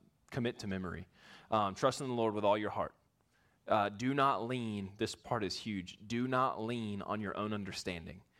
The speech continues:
In all your ways acknowledge him, and he will make your path straight." Um, I love those verses whenever we talk about God's will, especially, you know, we're, it's what we're talking about, like, what's next? Uh, do I know when the Lord is leading me to the,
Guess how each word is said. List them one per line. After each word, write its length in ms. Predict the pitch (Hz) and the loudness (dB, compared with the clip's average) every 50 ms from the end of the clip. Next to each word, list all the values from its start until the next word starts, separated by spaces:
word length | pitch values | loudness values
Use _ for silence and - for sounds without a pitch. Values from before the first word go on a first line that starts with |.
| - - - _ | -20 -20 -12 _
In 140 | - 113 110 | -2 0 2
all 180 | 95 107 120 131 | 4 4 4 4
your 160 | 135 139 135 | 4 4 4
ways 300 | 123 120 110 110 107 101 | 4 4 4 2 0 -2
acknowledge 420 | 101 95 110 107 113 113 107 - | -2 0 2 4 4 4 2 0
him, 240 | - 107 98 98 98 | -4 -4 -4 -4 -4
and 100 | 101 95 | -4 -6
he 140 | - - 113 | -4 -2 -2
will 140 | 107 104 98 | 0 0 0
make 320 | 95 95 95 95 - - - | 0 0 -2 -2 -4 -6 -6
your 140 | 98 101 | -6 -6
path 300 | - - - 98 87 - | -4 -2 -2 -2 -2 -2
straight." 420 | - - - - - 90 80 - - _ _ _ - - - - - - - | -4 -10 -6 -2 -2 -2 -2 -4 -8 _ _ _ -20 -20 -18 -18 -10 -2 0
Um, 260 | 107 110 101 95 87 | 2 2 2 0 0
I 100 | - 110 | 0 0
love 300 | 107 104 117 127 135 120 | 2 4 6 6 6 6
those 180 | 131 139 127 113 | 4 2 2 2
verses 480 | - 123 120 117 - - 123 113 104 104 | 2 2 2 2 0 -2 -4 -4 -4 -4
whenever 280 | 107 107 104 98 101 | -2 -2 -2 -2 -2
we 80 | 104 98 | -6 -6
talk 300 | - - 127 117 - - | -2 2 2 2 2 2
about 260 | 117 107 - - - | 2 0 0 2 4
God's 300 | 123 113 110 107 95 117 | 4 4 4 4 2 2
will, 420 | 123 139 139 135 131 131 120 - - - | 4 6 6 6 6 4 4 2 -2 -10
especially, 380 | - - - 120 - - 123 107 | -8 -4 -4 -2 -2 -2 -4 -4
you 140 | 95 110 110 | -2 -4 -4
know, 100 | 95 98 | -4 -4
we're, 120 | 98 101 - - - | -4 -6 -8 -10 -12
it's 120 | - - | -6 0
what 80 | 147 135 | 0 0
we're 60 | 110 | 2
talking 220 | - 143 139 117 | 4 2 2 2
about, 200 | 104 101 92 90 | 2 2 2 2
like, 140 | 80 90 - | 2 0 0
what's 240 | 120 117 - - - | 2 0 0 0 -2
next? 440 | 110 120 110 - - - - - 104 | 0 0 0 0 -2 -6 -4 0 2
Uh, 240 | 101 101 98 95 | 2 2 2 2
do 200 | 101 101 113 113 | 0 -2 0 2
I 100 | 104 101 | 2 2
know 260 | 101 107 113 120 123 120 | 2 2 0 0 2 2
when 100 | 120 120 | 0 0
the 80 | 120 | 0
Lord 180 | 120 120 120 120 | 2 2 2 2
is 140 | 110 101 113 | 2 0 0
leading 180 | 120 117 117 | 0 0 0
me 100 | 113 113 | -2 -2
to 120 | 107 - 117 | -2 -2 -2
the, 120 | 113 | -2